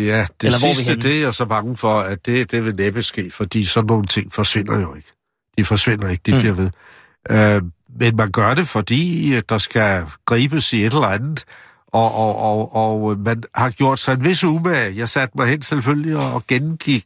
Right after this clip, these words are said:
Speaker 1: øh,
Speaker 2: <clears throat>
Speaker 1: de der toogtyve forslag, de der
Speaker 2: Mhm.
Speaker 1: toogtyve punkter, øh, ganske nøje. Og, og for eksempel hæfter jeg mig ved, der står ikke imam noget sted. Man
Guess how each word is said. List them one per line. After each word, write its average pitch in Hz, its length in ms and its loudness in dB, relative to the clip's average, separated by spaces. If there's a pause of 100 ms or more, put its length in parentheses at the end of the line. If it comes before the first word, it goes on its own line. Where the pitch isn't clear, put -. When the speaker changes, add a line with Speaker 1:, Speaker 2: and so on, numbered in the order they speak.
(120)
Speaker 1:
øh, 135 60 4 (260)
Speaker 2:
<clears throat> - 100 0
Speaker 1:
de 127 60 -2 (100)
der 135 60 2
toogtyve 127 480 0
forslag, 101 380 0 (120)
de - 80 -4
der 131 100 4
Speaker 2:
Mhm. 120 100 2
Speaker 1:
toogtyve - 440 -2
punkter, 127 440 0 (760)
øh, 104 560 2
ganske 120 400 0
nøje. 117 460 2 (440)
Og, 117 420 -2
og 113 240 -2 (200)
for - 160 -2
eksempel 156 460 -2
hæfter 143 260 2
jeg 147 100 2
mig 123 180 0
ved, 120 120 2
der - 160 -4
står 117 280 0
ikke 147 200 -2
imam 123 400 0
noget 120 260 2
sted. - 440 -4 (920)
Man 120 200 0